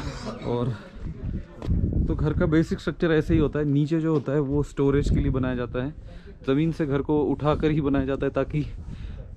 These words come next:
हाँ, ठंड में ground से थोड़ा ऊपर ही कमरा हो।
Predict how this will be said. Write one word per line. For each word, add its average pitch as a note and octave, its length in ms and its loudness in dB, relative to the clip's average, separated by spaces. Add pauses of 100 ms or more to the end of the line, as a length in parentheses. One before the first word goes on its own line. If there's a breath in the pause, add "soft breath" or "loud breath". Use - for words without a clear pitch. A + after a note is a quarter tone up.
(240)
हाँ, C3 220 4
ठंड D3+ 280 2
में D3+ 220 2 (720 loud breath)
ground C#3+ 260 4
से D#3+ 100 -2
थोड़ा C#3 220 2
ऊपर C3+ 320 4
ही C#3 140 2 (760 loud breath)
कमरा C3+ 260 2
हो। C3 280 2